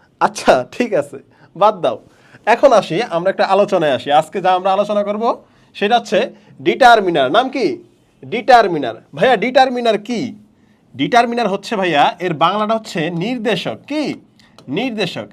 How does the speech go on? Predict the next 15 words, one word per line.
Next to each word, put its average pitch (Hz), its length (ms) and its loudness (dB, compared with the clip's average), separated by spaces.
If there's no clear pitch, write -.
ভাইয়া, 226 180 2
নির্দেশক 233 520 -6
এর 208 160 -2
কাজ 269 160 0
কি? 160 120 -6
ভাইয়া, 208 220 0
নির্দেশকের 254 520 -2
কাজ 254 200 2
হচ্ছে 269 200 -2
নির্দেশ 302 280 2
করা। 226 160 4
ভাইয়া, 240 220 2
কাকে 269 200 0
নির্দেশ 220 240 -2
করবে? 139 200 -2